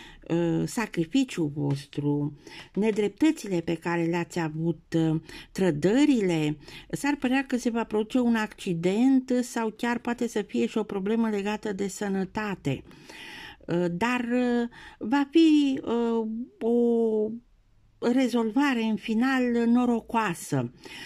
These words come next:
adică veți avea norocul de partea voastră, uh,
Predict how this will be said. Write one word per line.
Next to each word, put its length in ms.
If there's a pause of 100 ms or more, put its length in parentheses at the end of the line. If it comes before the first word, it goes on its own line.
(220)
adică 560
veți 220
avea 240
norocul 460
de 140
partea 480
voastră, 960 (420)
uh, 540